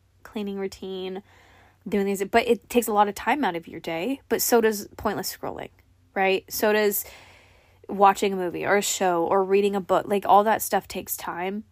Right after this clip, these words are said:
Why can't I just delegate it differently? Anyway, I just wanted to actually just have, like, a diary entry with you guys pretty much today.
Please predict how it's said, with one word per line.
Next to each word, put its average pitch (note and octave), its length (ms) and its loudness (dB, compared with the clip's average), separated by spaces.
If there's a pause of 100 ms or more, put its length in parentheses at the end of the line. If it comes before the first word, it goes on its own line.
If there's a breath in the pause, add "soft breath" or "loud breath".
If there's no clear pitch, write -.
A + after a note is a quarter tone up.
(160)
Why F#3+ 140 2
can't F#3 260 -8
I F3 120 -4
just - 540 -8 (240)
delegate F#3+ 400 -2
it - 100 -10
differently? - 580 -16 (500)
Anyway, D4+ 400 4
I C#4+ 100 4
just D#4+ 140 -4
wanted F4+ 200 2
to D4+ 80 2
actually A3 380 2
just G3+ 180 -8
have, F#3+ 160 -4
like, F#3+ 120 -2
a F#3+ 80 -2
diary F#3 320 -2
entry A3 240 -4
with A#3 120 -4
you A#3 80 -6
guys A#3 240 -2
pretty C4 180 -10
much C4+ 340 -8
today. C4+ 340 -4